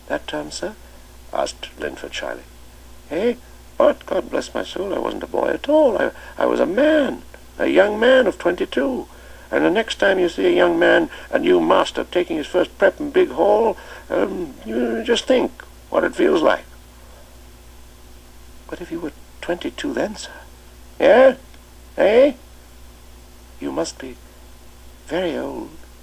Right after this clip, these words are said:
now, sir. Chips laughed quietly and steadily to himself.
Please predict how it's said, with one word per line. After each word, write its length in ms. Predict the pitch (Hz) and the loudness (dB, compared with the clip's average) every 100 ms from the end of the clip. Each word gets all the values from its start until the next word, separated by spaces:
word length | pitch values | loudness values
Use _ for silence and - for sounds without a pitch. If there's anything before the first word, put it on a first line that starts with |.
| - - - - - | -20 -20 -20 -20 -14
now, 200 | 104 135 | -8 -6
sir. 200 | - - - - - - - - - - - - - - - - - - | -8 -10 -16 -20 -20 -20 -20 -20 -20 -20 -20 -20 -20 -20 -20 -20 -20 -10
Chips 280 | 85 - 82 | -8 -8 -4
laughed 300 | 80 76 - | -4 -4 -6
quietly 380 | 78 71 65 | -4 -2 -4
and 280 | 64 62 60 | -12 -12 -14
steadily 380 | - 76 69 64 | -10 -8 -8 -8
to 100 | 65 | -12
himself. 480 | 60 62 - - | -14 -12 -14 -14